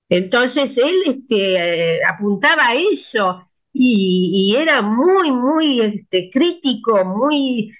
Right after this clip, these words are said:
muy sagaz, muy agudo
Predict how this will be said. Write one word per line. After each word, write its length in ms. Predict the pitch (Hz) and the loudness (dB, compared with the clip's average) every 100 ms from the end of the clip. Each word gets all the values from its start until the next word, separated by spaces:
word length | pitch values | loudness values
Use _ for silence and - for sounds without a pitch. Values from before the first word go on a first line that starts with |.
| - | -4
muy 140 | 240 262 | 0 0
sagaz, 920 | - 214 233 330 294 - - - _ _ - | 0 0 2 2 0 -4 -8 -10 _ _ -2
muy 180 | 240 277 | 0 2
agudo 840 | 262 233 285 311 262 226 202 151 | 0 0 2 2 2 0 -2 -6